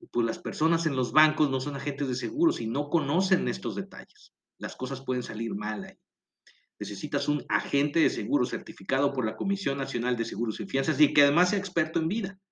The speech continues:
en vida individual, para que pueda hacer un programa adecuado para ti. Eh, también, eh, otro error es que, eh, que yo siempre repito, bueno, pues van y compran en portales digitales. Otra vez, no hay quien te asesore,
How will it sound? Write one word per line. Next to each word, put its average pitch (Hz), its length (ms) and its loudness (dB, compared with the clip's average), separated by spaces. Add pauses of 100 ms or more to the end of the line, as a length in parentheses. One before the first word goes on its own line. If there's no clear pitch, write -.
(200)
en 104 160 -2
vida 127 180 2
individual, 131 540 2
para 117 280 -2
que 143 340 2 (260)
pueda 123 560 2
hacer 123 400 2
un 117 500 -4
programa 117 720 0 (280)
adecuado 101 500 -2
para 87 240 -8
ti. - 160 -20 (600)
Eh, 113 300 0 (140)
también, 139 680 4
eh, 123 280 2
otro 127 280 4
error 143 320 6
es 135 180 4
que, 123 440 2 (500)
eh, 107 140 -12 (120)
que 107 120 0
yo 117 120 2
siempre 117 320 0
repito, 139 440 2
bueno, 139 220 0
pues - 140 -18
van 123 180 -2
y 104 80 -4
compran 117 380 0
en 110 140 0
portales 117 500 2
digitales. - 760 -10 (420)
Otra 107 360 -4
vez, 139 320 4
no 123 120 0
hay 123 80 4
quien 113 200 0
te 107 80 0
asesore, 156 760 2